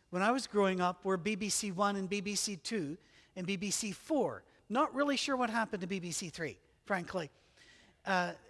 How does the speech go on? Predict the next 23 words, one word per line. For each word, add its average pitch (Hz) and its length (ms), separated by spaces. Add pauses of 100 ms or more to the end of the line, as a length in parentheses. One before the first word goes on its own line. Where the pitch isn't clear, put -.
and 208 260
if 196 180
you 220 100
wanted 247 260
to 214 100
listen 226 420
to 196 100
progressive 196 680
rock 214 180 (120)
music, 196 420 (380)
the 175 100
wild 196 360
and 185 120
crazy 185 360
rock 190 280 (200)
people, 233 380 (640)
you 208 120
had 220 120
to 202 60
listen 214 340
to 165 80
pirate 226 540
radio, 175 600